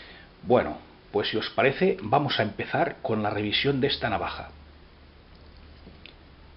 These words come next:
Bueno, como os decía, se trata de una Victorinox de la gama Delemon. Este modelo en concreto es el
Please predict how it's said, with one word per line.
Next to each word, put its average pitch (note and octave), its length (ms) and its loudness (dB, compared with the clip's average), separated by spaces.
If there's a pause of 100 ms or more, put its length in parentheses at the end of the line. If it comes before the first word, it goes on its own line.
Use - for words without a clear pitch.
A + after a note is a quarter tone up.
(960)
Bueno, G2+ 260 4
como G#2+ 160 0
os G2+ 100 0
decía, C3 520 4 (500)
se - 240 2
trata C3 320 2
de A2 140 6
una F#2+ 400 2 (320)
Victorinox A2 1000 -2 (260)
de G#2+ 180 4
la G#2 100 8
gama A2 220 6
Delemon. C3 480 2 (840)
Este C#3 320 6
modelo C#3 260 8
en A#2+ 120 4
concreto B2+ 640 4
es B2+ 280 4
el E3 200 4